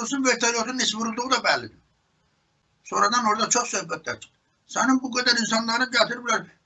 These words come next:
de-, ölkənin prezidenti yox, baş naziri yox, parlament sədri yox, parlament sədri, baş nazirin müavinləri, dem-, deputatı filan. Ya kişi hamısı sürüyə düzüləcək, e? Əgər bu ümummilli və dövlətin,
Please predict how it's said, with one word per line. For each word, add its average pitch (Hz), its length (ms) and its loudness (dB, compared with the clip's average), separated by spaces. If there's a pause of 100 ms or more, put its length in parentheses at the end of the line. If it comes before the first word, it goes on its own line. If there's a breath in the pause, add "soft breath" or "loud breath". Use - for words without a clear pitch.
de-, 202 160 4 (140)
ölkənin 214 460 0
prezidenti 202 480 -2
yox, 220 180 -2
baş 190 260 2
naziri 185 320 0
yox, 196 160 -2
parlament 185 400 4
sədri 165 360 -2
yox, 190 200 -4 (320 soft breath)
parlament 196 400 4
sədri, 196 320 2
baş 190 240 0
nazirin 185 320 -2
müavinləri, 165 560 0 (160)
dem-, 165 220 -2
deputatı 156 500 -4
filan. 165 240 -2 (320 loud breath)
Ya 214 180 6
kişi 247 220 6
hamısı 233 400 4
sürüyə 240 240 0
düzüləcək, 180 560 -4
e? - 80 -2 (640)
Əgər 220 360 2
bu 262 120 2 (600)
ümummilli 226 680 0
və 226 120 8 (160)
dövlətin, 208 560 2